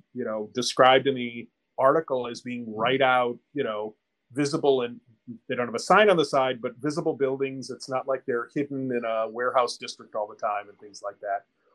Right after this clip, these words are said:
Although they are clearly, uh, uh, imprisoned, these folks are clearly imprisoned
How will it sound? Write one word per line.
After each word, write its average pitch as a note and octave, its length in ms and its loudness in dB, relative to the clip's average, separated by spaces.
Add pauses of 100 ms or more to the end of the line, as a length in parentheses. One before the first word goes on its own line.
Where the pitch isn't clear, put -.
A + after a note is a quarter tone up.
Although C3+ 260 6
they C#3+ 160 2
are C#3+ 500 2 (400)
clearly, D#3 960 -4 (100)
uh, A#2+ 300 -4 (1000)
uh, G#2 580 -10 (260)
imprisoned, D3 640 4 (100)
these D3 220 0
folks E3 280 2
are B2 140 0 (100)
clearly E3+ 320 4
imprisoned B2 800 -2